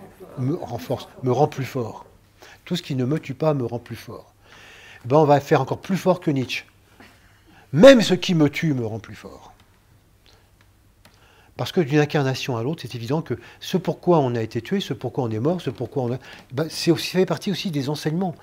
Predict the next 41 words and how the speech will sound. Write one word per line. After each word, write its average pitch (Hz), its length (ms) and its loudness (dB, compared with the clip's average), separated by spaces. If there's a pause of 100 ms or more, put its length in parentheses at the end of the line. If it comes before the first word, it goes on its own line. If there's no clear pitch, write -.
(320)
Comment 190 380 6
on 143 180 2
vit 165 260 -2
sa 151 220 2
mort, 185 500 2 (640)
et 117 60 -12
c'est, 151 180 -6
on 113 220 -2
le 117 100 2
voit, 143 300 4 (300)
des 120 100 -4
personnes 120 480 -4
âgées 117 240 -2
autour 120 240 -4
de 113 100 -2
nous 120 260 -2 (300)
ou 127 60 -6
des 113 80 -6
gens 131 100 0
qui 135 160 -8
vivent 117 160 -8
d'accidents, 135 380 -2 (260)
comment 165 260 6
on 135 40 6
vit 127 140 -2
sa 139 180 0
mort 175 140 2
est 139 120 -4
une 131 100 -2
extraordinaire 165 920 0
leçon 143 480 -4 (320)
et 139 40 -2
ça 135 200 -2
nous 127 180 0
rend 165 220 0
plus 156 200 -6
fort 190 320 2
pour 135 200 -4
la 131 80 2
vie 135 160 -6
d'après. 143 500 -4